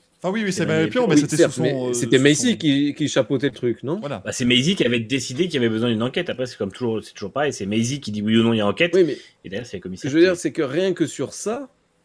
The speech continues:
Speaker 3: il y a eu une erreur, les gens n'ont pas pardonné, et il y en a plein qui pardonnent toujours pas. Donc, même si,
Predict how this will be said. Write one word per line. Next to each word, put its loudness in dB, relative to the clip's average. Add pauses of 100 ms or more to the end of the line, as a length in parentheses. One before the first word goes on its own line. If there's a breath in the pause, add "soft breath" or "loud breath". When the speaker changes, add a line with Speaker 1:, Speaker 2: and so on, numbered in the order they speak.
(300)
Speaker 3:
il -2
y 0
a 0
eu -6 (100)
une 0
erreur, -6
les -6
gens -4
n'ont -6
pas -6
pardonné, -6
et -4
il -4
y -4
en -6
a -8
plein -8
qui -12
pardonnent -8
toujours -10
pas. -4 (680 soft breath)
Donc, -4 (380)
même 6
si, -6